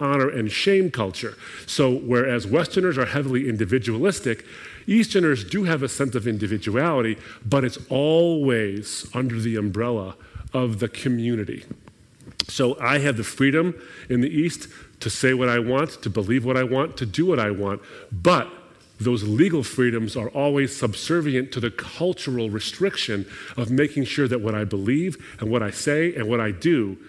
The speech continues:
doesn't bring shame to anyone else. You see, be-, because we have a, a sense of family and community that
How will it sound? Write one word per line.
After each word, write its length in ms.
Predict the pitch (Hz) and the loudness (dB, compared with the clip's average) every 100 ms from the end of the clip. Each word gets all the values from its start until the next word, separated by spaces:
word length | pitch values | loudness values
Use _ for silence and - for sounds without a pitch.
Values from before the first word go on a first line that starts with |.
| - - - - - 101 85 | -20 -20 -20 -20 -16 -12 0
doesn't 540 | 139 120 143 - - | 0 2 -2 -2 -4
bring 380 | 110 123 120 110 | -2 0 0 -2
shame 600 | - - 139 110 95 95 - | -6 0 2 0 -2 -8 -8
to 160 | 110 - | -6 -4
anyone 380 | 104 101 95 101 | -2 -2 -4 -6
else. 560 | 101 - - - - - _ _ _ _ - - | -10 -10 -12 -12 -14 -20 _ _ _ _ -14 -8
You 60 | |
see, 180 | - 110 | -4 -4
be-, 400 | - 113 233 180 | -4 -6 -8 -10
because 380 | - 107 117 98 | -8 -4 -4 -2
we 100 | 107 | -4
have 140 | 110 101 | -4 -6
a, 120 | 104 - | -10 -12
a 80 | - | -12
sense 340 | - 139 131 | -4 -2 -2
of 160 | 110 - - - - | -8 -10 -20 -20 -12
family 640 | - - 131 120 104 117 | -2 2 2 2 -2 -4
and 80 | 104 | -4
community 520 | 113 117 117 98 90 - - - | 0 0 0 -2 -6 -12 -20 -6
that 160 | 117 | -4